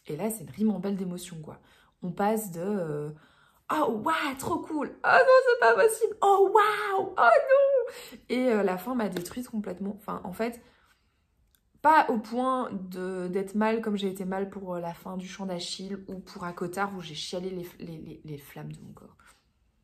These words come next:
Oui, bien sûr, les larmes de mon corps, toutes les larmes de mon corps, mais, euh, ah, je,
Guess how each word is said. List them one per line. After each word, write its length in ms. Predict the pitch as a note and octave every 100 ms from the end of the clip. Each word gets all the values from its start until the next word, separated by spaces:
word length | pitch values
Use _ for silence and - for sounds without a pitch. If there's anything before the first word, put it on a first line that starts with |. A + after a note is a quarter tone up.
| _ _ _
Oui, 140 | E3 D#3
bien 80 | -
sûr, 180 | - -
les 140 | G3+ G3+
larmes 340 | A3 A3 F#3+
de 100 | F3
mon 160 | E3+ F#3+
corps, 220 | C4+ C4+ - _ _
toutes 160 | A#3+ A3+
les 80 |
larmes 160 | G#3 G3
de 60 | F3+
mon 100 | G#3+
corps, 240 | C4 A#3+
mais, 260 | G3+ G#3+ -
euh, 560 | G3+ F3+ F3+ F3+ F3+ G3 - _ _ _ _ _ _ _ _ _ _ _ _
ah, 140 | - -
je, 120 | B3+